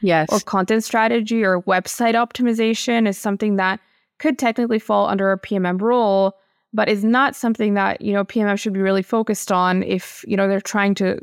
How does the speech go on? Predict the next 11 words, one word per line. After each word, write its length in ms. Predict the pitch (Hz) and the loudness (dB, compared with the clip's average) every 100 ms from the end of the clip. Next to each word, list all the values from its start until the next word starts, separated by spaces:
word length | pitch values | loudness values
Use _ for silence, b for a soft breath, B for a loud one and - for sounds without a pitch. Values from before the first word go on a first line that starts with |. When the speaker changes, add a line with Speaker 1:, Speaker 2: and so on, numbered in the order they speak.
| - | -4
Speaker 2:
you 140 | 202 | -2
know, 200 | 190 208 - _ _ | -2 -4 -10 _ _
drive 220 | - 202 190 | -2 0 -2
a 40 | |
strategy 600 | - 269 254 220 226 214 | 0 0 2 0 0 0
and 220 | 190 180 | 0 0
work 240 | 202 196 208 | -2 0 -4
with 120 | 190 | -6
the 60 | |
product 420 | 202 - 254 240 - | -6 -2 0 0 -2
team 400 | 226 226 214 | 0 2 0